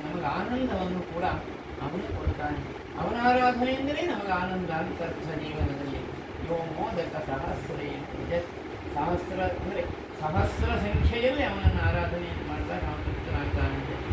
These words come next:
ಅಷ್ಟೊಂದು. ಇನ್ನು ಯಸ್ಸಾಧ್ಯ ಸಮಿಧ್ಯತೆ ಜಗತಿ. ಇನ್ನು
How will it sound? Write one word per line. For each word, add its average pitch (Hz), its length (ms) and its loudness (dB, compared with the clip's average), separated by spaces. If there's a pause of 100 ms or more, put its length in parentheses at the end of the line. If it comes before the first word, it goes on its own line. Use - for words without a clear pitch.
(340)
ಅಷ್ಟೊಂದು. - 440 2 (720)
ಇನ್ನು 190 200 -2 (1080)
ಯಸ್ಸಾಧ್ಯ 170 760 6 (140)
ಸಮಿಧ್ಯತೆ 175 680 -2
ಜಗತಿ. 143 420 -4 (1200)
ಇನ್ನು 202 200 -2